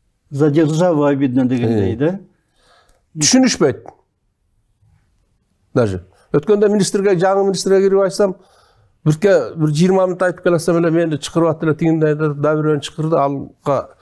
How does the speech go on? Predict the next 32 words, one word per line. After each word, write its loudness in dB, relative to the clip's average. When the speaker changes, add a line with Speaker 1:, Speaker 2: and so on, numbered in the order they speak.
Speaker 2:
барып -4
түшүндүрүп 0
айтып -6
бердим, -6
таң -2
калды -4
да. -6
Speaker 1:
Анан? 0
Speaker 2:
"Байке, -2
сизди -4
тааныйм, -2
мурун -4
Киргиздор -4
проспект -6
иштеп -8
кетпедиңиз -10
беле, -4
начальник -8
С -20
П -16
С -20
болуп?" -10
деп, -12
ошол -10
жерде -8
иштеген. -14
Жаңы 0
зам -2
министр -8
экен -8
да. -10
Speaker 1:
Мгм. -8